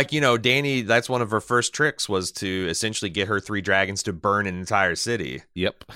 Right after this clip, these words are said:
Speaker 1: Like, they love, they didn't have to be trained for shit to do that, you know?
Speaker 2: <laughs> That's right.
Speaker 1: Interesting. I think you're onto something. That's pretty sturdy Valerian s-, tin foil you're weaving.
Speaker 2: All right. Okay. Well, um,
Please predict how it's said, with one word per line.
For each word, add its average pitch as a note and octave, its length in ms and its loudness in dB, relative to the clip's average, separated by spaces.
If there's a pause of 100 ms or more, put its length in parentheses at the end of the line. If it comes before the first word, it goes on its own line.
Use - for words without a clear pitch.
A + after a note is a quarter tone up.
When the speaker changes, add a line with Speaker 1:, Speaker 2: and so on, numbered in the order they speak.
(240)
Speaker 1:
Like, F#2+ 160 -2
they B2 200 4
love, B2 500 6
they B2 80 6
didn't D#3+ 140 4
have A2+ 120 2
to F#2 60 -10
be G2+ 80 -4
trained A2+ 480 0
for - 140 -12
shit - 380 2
to A2+ 80 -4
do G2+ 160 0
that, G#2+ 420 4
you A2 80 0
know? G2 340 -2 (140)
Speaker 2:
<laughs> - 160 -14
That's - 280 -14
right. A2 120 -6
Speaker 1:
Interesting. F2+ 640 -2 (160)
I B2 80 -2
think F3 160 2
you're G#3+ 100 8
onto B3+ 160 6
something. F3+ 540 4 (340)
That's - 140 -8
pretty E3 180 6
sturdy E3+ 360 6
Valerian E3+ 420 6
s-, - 260 0
tin F3 300 2
foil D3+ 500 4
you're A2 140 -2
weaving. G#2 480 -4 (260)
Speaker 2:
All G2 160 -6
right. G2 320 -2 (120)
Okay. F2+ 420 -8 (120)
Well, G2+ 440 4 (800)
um, A2 640 4